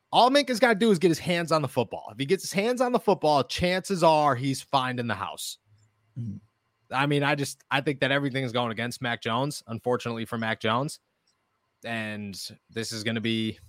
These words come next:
Speaker 1: uh, this is, this is gonna be, uh,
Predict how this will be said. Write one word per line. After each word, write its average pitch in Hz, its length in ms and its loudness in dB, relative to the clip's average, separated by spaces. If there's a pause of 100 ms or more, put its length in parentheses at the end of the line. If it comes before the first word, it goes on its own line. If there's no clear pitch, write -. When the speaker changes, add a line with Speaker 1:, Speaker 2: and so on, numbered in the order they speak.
(1700)
Speaker 1:
uh, 101 180 -4
this 107 220 -8
is, 104 180 -12
this 107 180 -6
is 107 100 -8
gonna 110 160 0
be, 113 300 0
uh, 110 220 2